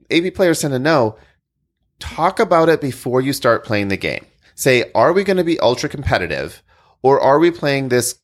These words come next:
a little bit more fast and casual where we're not gonna be that competitive player?"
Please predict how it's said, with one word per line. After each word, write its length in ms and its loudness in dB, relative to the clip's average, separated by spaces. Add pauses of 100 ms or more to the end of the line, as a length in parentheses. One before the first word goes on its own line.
(300)
a 60 -2
little 220 2
bit 160 0
more 180 -2
fast 440 -2
and 120 -8
casual 720 0
where 140 2
we're 100 -2
not 320 0
gonna 180 -4
be 440 -6 (100)
that 200 0
competitive 540 -6
player?" 380 -2